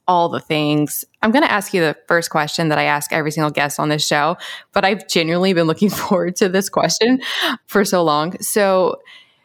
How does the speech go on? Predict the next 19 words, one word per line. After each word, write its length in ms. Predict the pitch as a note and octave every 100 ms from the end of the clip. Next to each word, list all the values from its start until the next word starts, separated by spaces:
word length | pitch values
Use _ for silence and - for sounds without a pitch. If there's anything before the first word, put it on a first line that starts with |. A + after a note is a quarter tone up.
| _ _ -
your 220 | G3 B3
backstory, 920 | F#3 F3 - - - - E3+ - - -
this 160 | G3+
isn't 220 | G#3 G3
exactly 420 | D#3+ D3 D3 - C#3+
the 60 |
question 320 | C#3 - -
I 60 | C#3
always 240 | C#3+ D3
ask. 260 | - - -
I'm 120 | D3+
changing 360 | - D3 C#3+ D3
it 80 | C#3+
a 60 |
little 160 | C#3 C#3+
bit. 180 | C#3+ -
But 160 | G3+
growing 380 | - A3 C#4+ D4
up, 280 | A#3+ G3+